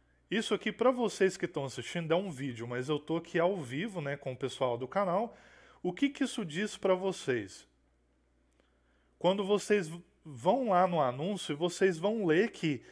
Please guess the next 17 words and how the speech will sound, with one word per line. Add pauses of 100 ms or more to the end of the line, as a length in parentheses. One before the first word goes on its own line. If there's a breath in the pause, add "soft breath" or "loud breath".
(380 loud breath)
ah,
é,
o
modo
sessenta
F
P
S
vai
ser
lançado
depois. (2000)
É
meio
óbvio,
cara,
que